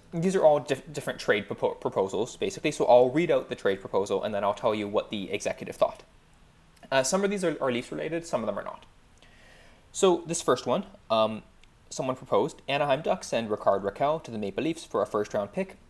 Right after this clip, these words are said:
Timothy Liljegren, and Alex Kerfoot. Anaheim retains three hundred thousand of Rakell's salary."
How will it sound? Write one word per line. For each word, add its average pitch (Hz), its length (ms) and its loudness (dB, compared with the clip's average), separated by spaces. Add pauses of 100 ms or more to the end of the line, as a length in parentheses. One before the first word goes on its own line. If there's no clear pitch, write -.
(120)
Timothy 110 300 -4
Liljegren, 143 460 2
and - 120 -4
Alex 104 240 -2
Kerfoot. - 360 0 (440)
Anaheim 117 360 0
retains 113 360 -6
three 127 160 -4
hundred 127 180 -4
thousand 98 300 -2
of 98 100 -4
Rakell's - 340 -4
salary." - 380 -4